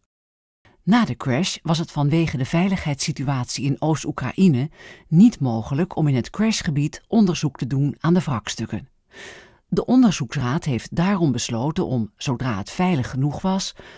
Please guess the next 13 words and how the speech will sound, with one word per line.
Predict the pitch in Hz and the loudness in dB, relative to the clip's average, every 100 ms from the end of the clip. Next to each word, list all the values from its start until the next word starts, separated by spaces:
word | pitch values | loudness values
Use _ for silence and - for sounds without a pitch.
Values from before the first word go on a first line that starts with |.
| - | -12
de | - 156 | -2 0
meest | - 190 233 - | 2 4 2 0
belangrijke | 139 135 226 220 185 165 | -2 2 4 4 2 0
wrakstukken | 151 135 - - 147 135 | -4 -4 -4 -6 -4 -4
te | 120 | -2
bergen | 110 185 139 - 151 - - - | 0 2 0 -4 -6 -6 -20 -10
en | - 190 | 2 2
voor | - 117 | 2 -2
onderzoek | 190 220 196 - 156 - | 4 4 4 0 -2 0
naar | 185 185 | 2 4
Nederland | 143 120 113 101 | 4 2 0 -2
te | 156 | -4
brengen. | 113 117 92 | -2 -4 -6